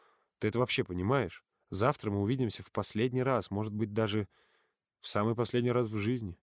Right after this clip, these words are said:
Володя хмуро посмотрел сперва на его руку, затем Юрке в лицо, тот понял его недовольство. "Ладно, как скажешь, я уберу руку, но знаешь что?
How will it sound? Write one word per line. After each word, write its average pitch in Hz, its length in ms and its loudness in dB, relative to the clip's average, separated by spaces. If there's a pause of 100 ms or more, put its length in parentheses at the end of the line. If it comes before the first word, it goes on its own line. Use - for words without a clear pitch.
(380)
Володя 127 340 2
хмуро 143 280 2
посмотрел 131 460 2
сперва 113 280 2
на 110 60 0
его 101 180 2
руку, 127 380 0
затем 98 280 -2
Юрке 101 280 0
в 95 40 0
лицо, 123 360 0
тот 113 240 -2
понял 117 280 2
его 90 200 -2
недовольство. 92 680 -2 (440)
"Ладно, 95 380 4
как 113 140 -2
скажешь, 85 380 -2
я 95 120 2
уберу 98 300 0
руку, 90 280 -4
но 90 160 0
знаешь 127 260 0
что? - 320 -4